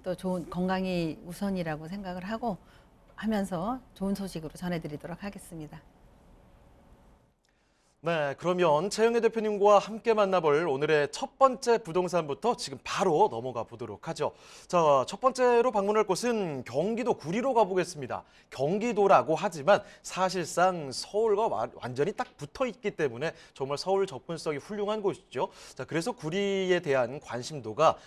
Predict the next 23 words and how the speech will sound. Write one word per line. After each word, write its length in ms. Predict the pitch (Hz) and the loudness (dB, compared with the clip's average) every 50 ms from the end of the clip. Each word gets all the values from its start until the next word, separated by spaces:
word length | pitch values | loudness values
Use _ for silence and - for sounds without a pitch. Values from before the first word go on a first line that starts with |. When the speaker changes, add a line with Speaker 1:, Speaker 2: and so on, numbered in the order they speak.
| - _ | -20 _
Speaker 2:
더욱더 360 | - - 127 135 131 - - 139 | -8 -2 -2 0 0 -2 -4 -8
뜨거워지고 920 | - - 233 254 254 240 226 233 226 220 214 202 - - - 147 175 190 | -6 -4 -2 0 0 4 6 6 6 6 4 4 2 -2 -6 -2 0 0
있는 240 | 175 147 135 123 117 | 0 0 -2 -4 -4
요즘의 380 | 110 117 113 127 139 139 131 120 | -6 -8 -8 -6 -6 -4 -4 -4
모습입니다. 640 | 110 110 107 - 151 139 120 104 95 90 113 196 233 - - - - - - | -6 -6 -8 -6 -6 -6 -8 -8 -4 2 2 2 2 2 -4 -18 -18 -12 -4
자, 100 | - 147 | -4 -4
경기도 300 | - 160 170 208 226 233 | 0 0 0 0 0 0
구리시 400 | - - 175 220 226 - 233 226 | -2 0 -2 -2 0 0 -2 -2
교문동의 540 | - - 131 151 196 240 220 226 220 220 - | -4 -4 -2 -2 0 0 2 2 2 2 0
주택인데요. 580 | 165 156 - 165 143 139 120 147 190 208 - - - - _ | -2 -6 -8 -6 -6 -2 2 4 4 4 4 2 -4 -16 _
어떤 380 | - 143 165 - - 254 247 226 | -2 -2 -2 0 2 0 0 2
곳인지 480 | 208 214 - - 170 160 226 185 - - _ _ | 0 -2 -2 -2 -2 0 0 0 0 -2 _ _
개요부터 580 | - - 170 233 277 220 233 - - 214 160 - | -4 4 4 4 4 4 0 0 2 2 2 4
알아보도록 600 | - 135 151 165 151 131 131 120 104 107 101 - | 4 2 2 2 0 -2 -4 -8 -8 -10 -10 -8
하겠습니다. 500 | 151 151 151 - - 117 107 98 - - _ - - - - - - | -6 -6 -6 -6 -6 -14 -14 -14 -14 -14 _ -18 -20 -20 -18 -10 0
자, 160 | - 185 175 | 4 4 4
어떤 160 | 160 - 220 220 | 4 4 2 0
곳인지 240 | 233 190 214 233 | 0 -2 0 0
일단은 440 | 220 208 214 220 226 233 220 196 - | 0 2 2 2 2 2 -2 -4 -2
개요 180 | - 151 190 240 | 4 4 4 4
정보부터 540 | 226 262 240 233 202 202 - - 214 - - | 4 2 0 -2 -4 -4 -2 -2 0 2 2
알려주시죠. 600 | 160 196 214 180 175 147 - - - 185 143 - _ _ - | 6 6 6 4 4 -2 -4 -4 -4 -4 -4 -4 _ _ -4
Speaker 1:
네. 320 | 202 190 208 190 175 165 | 0 2 2 2 2 -2